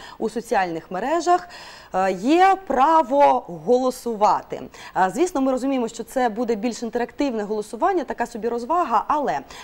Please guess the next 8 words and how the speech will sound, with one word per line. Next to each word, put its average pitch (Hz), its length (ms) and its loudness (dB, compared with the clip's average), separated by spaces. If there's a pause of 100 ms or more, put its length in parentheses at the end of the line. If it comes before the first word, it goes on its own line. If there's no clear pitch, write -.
якби 262 440 2
вам 311 360 0 (220)
запропонували 294 800 0
проголосувати 254 840 -2
або 208 240 2
за 311 100 -2
Олексія 277 420 -4
Матюшкіна, 170 500 -10